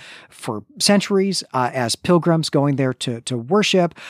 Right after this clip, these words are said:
Uh, this is a thing for which there's actually quite a bit of, of, uh, logistical and financial infrastructure, also theological infrastructure as well. And the First Crusade is wrapped up in all of that, right? And so the idea of liberation, which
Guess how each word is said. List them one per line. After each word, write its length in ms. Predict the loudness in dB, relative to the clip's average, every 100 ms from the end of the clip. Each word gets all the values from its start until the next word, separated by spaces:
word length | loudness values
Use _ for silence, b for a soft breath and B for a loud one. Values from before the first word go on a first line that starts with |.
| B -6
Uh, 160 | -4
this 200 | -2 -2
is 100 | -2
a 60 | -2
thing 280 | 2 2 2
for 160 | 0
which 240 | 0 -2 0
there's 240 | -2 -2
actually 300 | -4 -4 -6
quite 220 | -2 -2
a 40 | -2
bit 180 | -4
of, 320 | -2 -6 -8 -10
of, 460 | -6 -6 -8 -14 -10
uh, 300 | -6 -6 -6
logistical 840 | -4 -2 0 0 0 2 2 0
and 120 | -4
financial 580 | -4 -2 -2 -4 -6 -12 -2
infrastructure, 800 | 0 0 -2 0 0 0 -2 0
also 240 | 0 -2
theological 680 | -4 -2 0 2 0 -2 -6 B B B
infrastructure 680 | 0 0 2 0 0 -2 -2
as 180 | -4 -4
well. 360 | 2 4 4 2 B B B -8 2
And 140 | 4
the 60 | 4
First 260 | 2 2
Crusade 360 | 0 2 2 2
is 120 | 0
wrapped 280 | 0 0 -2
up 240 | -4 -4 -2
in 240 | 0 0
all 260 | 0 0 -2
of 100 | -4
that, 180 | -4
right? 140 | -2 0
And 100 | 2
so 100 | 2
the 140 | 4
idea 340 | 2 4 4 4
of 380 | 4 2 0 0
liberation, 840 | 2 4 4 4 4 4 4 2
which 200 | 0 -4